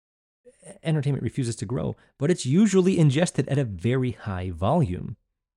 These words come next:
isn't it? And the frequencies going up of the way entertainment hits you in all different angles, all different sides, all different frequencies.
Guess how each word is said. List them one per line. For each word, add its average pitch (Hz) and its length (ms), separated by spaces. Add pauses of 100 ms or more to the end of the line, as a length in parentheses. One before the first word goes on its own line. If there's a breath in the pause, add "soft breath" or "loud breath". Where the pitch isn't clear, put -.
(560)
isn't 110 220
it? - 220 (1400)
And 131 160
the 123 40
frequencies 113 640
going 107 300
up - 240 (380)
of 92 100
the 92 80
way 90 320
entertainment 90 500
hits 95 220
you 87 80
in 85 80
all 90 160
different 82 320
angles, - 380 (440)
all 92 200
different 95 280
sides, - 440 (480)
all 95 140
different 90 460 (1500)
frequencies. - 800